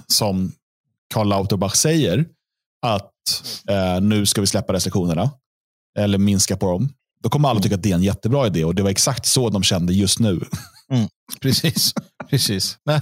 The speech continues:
Speaker 2: så är det ju. <laughs>
Speaker 1: Ja. Nej, eh, vi får se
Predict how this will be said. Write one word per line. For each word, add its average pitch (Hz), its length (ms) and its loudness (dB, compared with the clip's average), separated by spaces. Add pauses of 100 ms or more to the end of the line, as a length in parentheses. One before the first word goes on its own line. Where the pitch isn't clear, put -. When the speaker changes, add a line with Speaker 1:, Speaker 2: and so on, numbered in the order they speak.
Speaker 2:
så - 140 -2
är 147 120 2
det 139 60 2
ju. 120 180 0
<laughs> - 1200 -12
Speaker 1:
Ja. 104 360 0 (380)
Nej, 156 240 2 (180)
eh, 135 760 2
vi 151 200 2
får 160 200 2
se 170 180 2